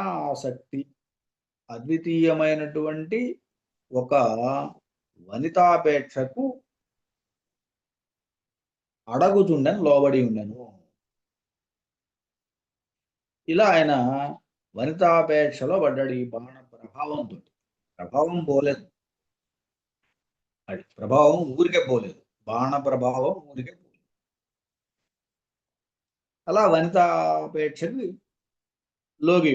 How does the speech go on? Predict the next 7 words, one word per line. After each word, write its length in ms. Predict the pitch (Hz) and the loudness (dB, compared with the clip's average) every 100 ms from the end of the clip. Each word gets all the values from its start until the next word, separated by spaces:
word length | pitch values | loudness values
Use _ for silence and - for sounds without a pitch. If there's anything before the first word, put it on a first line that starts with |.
| 101 | -2
ఉన్నాడు. 260 | 85 - _ _ _ _ _ _ _ _ _ _ _ _ - | -8 -18 _ _ _ _ _ _ _ _ _ _ _ _ -8
ధీర 320 | 131 151 160 208 - - _ _ _ _ _ _ _ _ | -2 0 0 0 -2 -16 _ _ _ _ _ _ _ _
వింధ్యగిరి 640 | 123 135 165 165 175 185 190 127 | -20 -6 -2 -2 -2 -4 -4 -6
ధృతిని 500 | 139 147 202 180 139 135 156 170 _ _ _ | -8 -6 -4 -2 -2 -6 -8 -16 _ _ _
మృగార్థము 800 | 110 175 208 208 202 175 175 165 131 | -8 -2 0 0 -2 -4 -6 -4 -6
జరింపబోవునకు, 1200 | 135 175 165 156 151 139 135 131 123 110 104 _ _ - _ _ _ _ _ _ _ _ _ _ _ _ _ - | -6 -6 -8 -6 -4 -2 -4 -6 -8 -18 -20 _ _ -20 _ _ _ _ _ _ _ _ _ _ _ _ _ -8
ధీర 280 | 110 131 | 0 2